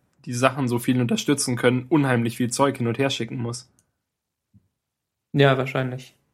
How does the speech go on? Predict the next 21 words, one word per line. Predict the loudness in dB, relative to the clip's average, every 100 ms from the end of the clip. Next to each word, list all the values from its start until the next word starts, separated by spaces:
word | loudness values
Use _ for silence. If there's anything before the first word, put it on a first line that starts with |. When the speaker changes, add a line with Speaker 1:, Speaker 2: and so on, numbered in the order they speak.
| _ _
Speaker 1:
Halt | -2
irgendwie, | 0 0 2
ob | 2 2
ein | 0
Foto | 2 0 2
hinterlegt | 0 0 -2 -4 -8
ist, | -4
was | 0 2
für | 2 0
Fotos | 0 0 -2
hinterlegt | -2 -2 -2 -4 -6
sind, | -8 -8 -12 _ _ 0
was | 0 2
für | 0
ein | 2
Datum, | 4 4 2 0 -2
wann | -8 -10 -2 0 0
es | -4
sich | -4
wiederholt. | 0 0 4 4
Speaker 2:
Genau. | 4 2 -4